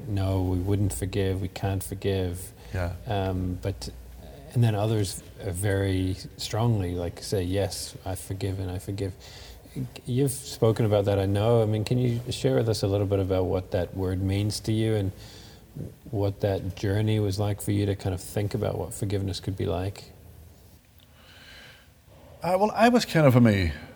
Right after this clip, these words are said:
Speaker 2: let's say, my young adult years. I had, I had come out of, I went to school and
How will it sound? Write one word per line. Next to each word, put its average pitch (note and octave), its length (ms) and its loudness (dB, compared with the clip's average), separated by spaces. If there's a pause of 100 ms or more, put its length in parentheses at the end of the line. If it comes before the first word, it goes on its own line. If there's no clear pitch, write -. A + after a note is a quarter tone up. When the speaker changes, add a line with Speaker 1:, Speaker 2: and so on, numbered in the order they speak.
(200)
Speaker 2:
let's B2 200 8
say, G#2+ 120 6
my G2 80 4
young G2 260 6
adult F#2 340 6
years. G2 300 4
I F2 60 4
had, E2 240 0 (120)
I F2 60 -2
had F2 120 0
come F#2+ 140 0
out F#2 160 2
of, - 400 -6 (260)
I F2 40 -4
went F2 260 2
to F#2 80 -2
school F2+ 480 0
and D2+ 140 -2